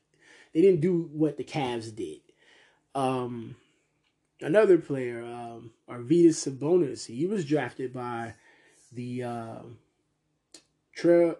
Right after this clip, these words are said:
Trailblazers, was it? Um, and they had to wait forever to get him. I'm looking that up right now as I talk. Um, please forgive me. Actually, let's, let's go back. Yeah, um,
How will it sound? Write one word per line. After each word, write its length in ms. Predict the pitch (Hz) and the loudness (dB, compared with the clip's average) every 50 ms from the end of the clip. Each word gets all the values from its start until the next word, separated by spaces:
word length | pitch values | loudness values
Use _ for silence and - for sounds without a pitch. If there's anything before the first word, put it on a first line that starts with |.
| _ _ _ _ _ _ _ _ _ | _ _ _ _ _ _ _ _ _
Trailblazers, 580 | - - 156 185 190 208 214 226 220 240 247 233 | -8 -4 -4 -2 0 0 0 0 -2 -4 -8 -8
was 200 | 233 254 254 254 | -6 -8 -6 -6
it? 140 | 277 - - - _ _ _ _ _ - _ _ _ _ _ _ _ _ _ - | -6 -6 -8 -10 _ _ _ _ _ -20 _ _ _ _ _ _ _ _ _ -4
Um, 580 | 160 160 165 165 160 151 143 143 139 135 139 - _ _ _ _ _ _ _ _ - | -2 0 2 2 2 2 2 2 0 -2 -4 -8 _ _ _ _ _ _ _ _ -6
and 180 | 143 143 156 160 | -2 0 4 4
they 140 | 180 220 233 | 6 6 6
had 280 | 220 202 196 180 160 - | 4 4 4 2 2 2
to 120 | 165 156 | 2 2
wait 380 | 147 147 151 147 139 - - - | 2 2 2 0 -2 -4 -8 -6
forever 720 | - 185 185 185 180 - _ - 151 185 202 180 185 180 | 0 2 2 2 2 -2 _ -6 -4 -2 0 4 6 6
to 100 | 170 156 | 6 6
get 260 | 151 135 135 131 127 113 | 4 2 -2 -6 -6 -8
him. 280 | 113 113 113 - 131 - _ _ _ _ _ _ _ _ _ _ _ _ _ _ _ _ _ _ _ _ _ _ _ _ - | -12 -16 -18 -20 -20 -20 _ _ _ _ _ _ _ _ _ _ _ _ _ _ _ _ _ _ _ _ _ _ _ _ -8
I'm 200 | 156 156 160 151 | -2 0 2 2
looking 260 | 151 143 143 147 135 | 2 2 0 -2 -4
that 160 | 135 131 131 131 | -4 -4 -6 -6
up 140 | 123 120 123 | -8 -10 -10
right 220 | 127 123 120 120 | -10 -12 -10 -10
now 240 | 127 131 127 127 123 | -8 -8 -8 -8 -8
as 120 | 120 117 | -10 -10
I 100 | 120 117 | -12 -14
talk. 420 | - - - 135 123 - _ - - | -14 -10 -8 -8 -8 -8 _ -20 -18
Um, 460 | 135 127 123 117 120 117 127 120 110 _ _ _ _ _ - | -16 -14 -14 -12 -14 -14 -16 -16 -20 _ _ _ _ _ -16
please 460 | - 127 120 117 123 - - - - _ | -14 -12 -12 -12 -16 -18 -20 -20 -20 _
forgive 300 | - 127 120 131 131 120 | -18 -12 -8 -6 -6 -6
me. 220 | 113 120 117 110 - _ _ _ _ _ _ _ _ _ _ _ _ - | -6 -8 -10 -12 -14 _ _ _ _ _ _ _ _ _ _ _ _ -2
Actually, 440 | 165 170 165 - - 156 151 165 | 0 0 2 4 4 4 6 6
let's, 180 | 160 156 170 - | 4 2 -2 -4
let's 180 | 160 160 147 156 | -6 -6 -4 -2
go 160 | 165 160 156 | 0 0 0
back. 260 | 143 147 131 123 - | 0 -2 -4 -6 -8
Yeah, 260 | 131 143 143 135 131 120 | -6 -4 -4 -2 -4 -6
um, 480 | 123 127 127 127 123 120 117 120 110 | -8 -8 -10 -10 -10 -12 -12 -16 -16